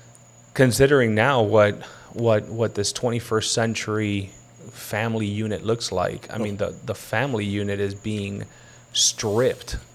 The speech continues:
Speaker 2: It's
Speaker 1: piece
Speaker 2: been
Speaker 1: by piece.
Speaker 2: destroyed.
Speaker 1: It's been, it's, it's being slaughtered piece by piece, um, with whatever agenda you wanna,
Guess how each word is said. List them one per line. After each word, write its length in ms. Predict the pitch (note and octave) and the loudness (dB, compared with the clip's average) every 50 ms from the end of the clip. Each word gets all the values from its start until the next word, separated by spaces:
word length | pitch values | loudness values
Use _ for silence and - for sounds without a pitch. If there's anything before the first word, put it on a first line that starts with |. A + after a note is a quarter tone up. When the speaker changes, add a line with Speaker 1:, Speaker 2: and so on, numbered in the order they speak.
| - | -8
Speaker 2:
It's 100 | - B2+ | -4 -2
Speaker 1:
piece 200 | A#2+ E3 D3+ - | -2 -2 -2 0
Speaker 2:
been 100 | - C3 | 2 4
Speaker 1:
by 160 | B2 A2 G#2+ G#2+ | 4 4 2 0
piece. 160 | - B2 A#2+ | 0 0 0
Speaker 2:
destroyed. 560 | G#2+ - - - - - - C#3+ G#2+ F2+ - - - - | 0 2 0 0 2 2 2 2 0 -2 -6 -14 -12 -6
Speaker 1:
It's 140 | - B2 - | -6 -6 -4
been, 280 | - - B2 G#2+ G2+ - | 0 0 2 2 0 -2
it's, 200 | G2+ A#2+ - - | -4 -4 -4 -2
it's 200 | - B2 A#2 A#2+ | -4 -4 -4 -4
being 260 | - A2 G#2 F#2 F#2+ | -6 -6 -6 -4 -2
slaughtered 800 | - - - - F#2+ F#2+ F#2+ F#2+ G2 G2+ F#2 D#2+ C2+ D2+ - - - | -2 -2 -2 0 -2 0 2 2 4 4 2 2 -2 -6 -8 -12 -14
piece 240 | - - B2 A#2 G#2+ | -10 -6 -6 -6 -6
by 180 | - - F#2+ G2+ | -4 -6 -6 -6
piece, 420 | - - - G2+ G2 F#2+ - - - - - - - - - - - | -6 -6 -6 -4 -4 -4 -6 -8 -10 -14 -20 -20 -20 -20 -20 -18 -8
um, 380 | - A2+ G2+ G2+ F#2 F#2 F#2 G#2 - - - | -4 -2 0 0 0 -2 -6 -10 -14 -16 -10
with 500 | A#2+ A2+ A2 G2+ G2+ G2 - - - - - | -4 -2 0 0 0 -2 -6 -10 -14 -12 -8
whatever 500 | G#2 G#2+ A2 A2 G2+ G2+ G2+ G#2+ A2+ G#2+ | -2 2 4 6 6 6 4 2 0 -2
agenda 540 | G2+ G2+ G#2 G#2+ G#2 G2+ F#2 F#2+ G2 F#2+ | -2 -2 -2 -2 0 0 0 0 0 -2
you 180 | - F#2+ G2+ G#2 | -4 -6 -8 -6
wanna, 340 | G2+ G2 - - - - | -6 -6 -4 -4 -4 -6